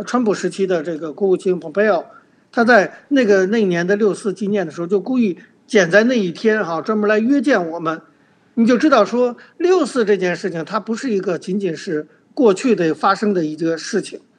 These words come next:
啊。那么蓬佩奥在那一天来接见我们，当然就是要向中共发出一个强烈的一个讯号。从这件事上你也可以看得出来，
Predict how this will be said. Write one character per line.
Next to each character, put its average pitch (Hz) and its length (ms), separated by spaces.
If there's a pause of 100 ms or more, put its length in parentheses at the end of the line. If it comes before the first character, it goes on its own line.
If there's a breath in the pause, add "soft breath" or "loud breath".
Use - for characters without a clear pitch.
(380)
啊。 190 160
那 226 100
么 220 100
蓬 233 220
佩 294 80
奥 240 140
在 254 140
那 330 140
一 220 120
天 190 180
来 185 100
接 208 160
见 196 160
我 160 60
们， 151 100 (400 soft breath)
当 311 220
然 294 180
就 226 140
是 185 140
要 185 160
向 180 200
中 262 200
共 220 120
发 170 200
出 185 100
一 180 60
个 160 120
强 156 240
烈 185 140
的 147 100
一 151 80
个 165 140
讯 196 180
号。 160 320 (480 soft breath)
从 277 200
这 359 140
件 226 160
事 190 120
上 170 160
你 156 60
也 156 80
可 175 100
以 170 40
看 180 200
得 156 80
出 170 200
来， 156 260